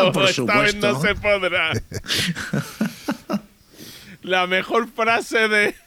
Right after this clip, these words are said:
Speaker 1: de un juego de rol que he visto en mucho tiempo.
Speaker 2: Por supuesto. Sí, sí.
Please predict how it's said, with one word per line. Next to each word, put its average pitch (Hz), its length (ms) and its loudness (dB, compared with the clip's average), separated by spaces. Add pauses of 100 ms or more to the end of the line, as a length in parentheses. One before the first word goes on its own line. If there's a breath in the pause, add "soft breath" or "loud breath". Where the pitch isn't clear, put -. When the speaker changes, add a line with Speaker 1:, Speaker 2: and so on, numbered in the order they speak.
(180)
Speaker 1:
de 220 220 4
un 240 260 -4 (280)
juego 202 300 0
de 180 140 2
rol 190 400 -2 (400 loud breath)
que 262 80 0
he 185 60 4
visto - 320 -2
en - 120 -2
mucho 180 480 -4
tiempo. 170 520 -8 (640 loud breath)
Speaker 2:
Por 127 160 0
supuesto. 127 600 -2 (480 loud breath)
Sí, 123 140 -2
sí. 110 220 -4